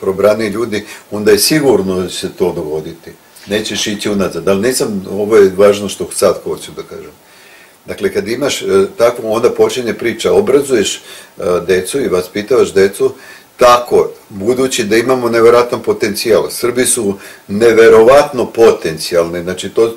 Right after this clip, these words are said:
to je narod koji ima izuzetno pametnu decu. I on to stalno dokazuje i na matematičkim o-, olimpijadama, i na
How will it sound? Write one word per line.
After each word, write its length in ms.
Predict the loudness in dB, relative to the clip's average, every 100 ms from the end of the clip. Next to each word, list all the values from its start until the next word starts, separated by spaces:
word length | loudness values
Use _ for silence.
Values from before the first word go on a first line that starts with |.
| -6
to 80 | -4
je 80 | 0
narod 300 | 2 2 2 -2
koji 100 | -8
ima 180 | -2 -2
izuzetno 680 | 0 -2 -2 -2 -2 -4
pametnu 500 | 0 2 2 -2 -8
decu. 300 | -6 -6 -6 -18 -20 -20 -14
I 120 | -4 2
on 200 | 2 2
to 160 | -2
stalno 500 | -2 2 2 4 2
dokazuje 760 | 2 0 2 2 2 -4 -4 -4
i 40 |
na 160 | -2 0
matematičkim 800 | 0 0 0 -2 -4 -8 -2 -2
o-, 140 | -2
olimpijadama, 720 | -2 -4 -2 2 2 0 -4 -6
i 80 | 0
na 220 | 0